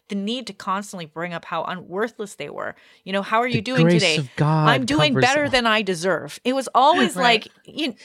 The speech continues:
Speaker 2: Yeah.
Speaker 1: about how unworthy they were. And I think if you have that perspective that you're so unworthy,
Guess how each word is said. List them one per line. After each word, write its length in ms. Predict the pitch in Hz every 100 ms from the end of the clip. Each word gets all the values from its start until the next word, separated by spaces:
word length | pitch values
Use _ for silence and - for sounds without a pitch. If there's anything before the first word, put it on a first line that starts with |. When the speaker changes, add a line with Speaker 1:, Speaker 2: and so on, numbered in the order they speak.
| -
Speaker 2:
Yeah. 420 | 110 117 156 170 117
Speaker 1:
about 540 | 226 190 254 254 294
how 160 | 269 254
unworthy 460 | 233 214 226 233
they 100 | 214
were. 180 | 202 196
And 140 | - 202
I 80 |
think 320 | 202 - 311 311
if 140 | -
you 80 | 208
have 220 | 170 190
that 160 | 214 -
perspective 440 | 214 - 196 202
that 180 | 180 -
you're 120 | 170
so 280 | - 202 208
unworthy, 600 | 180 160 180 190 156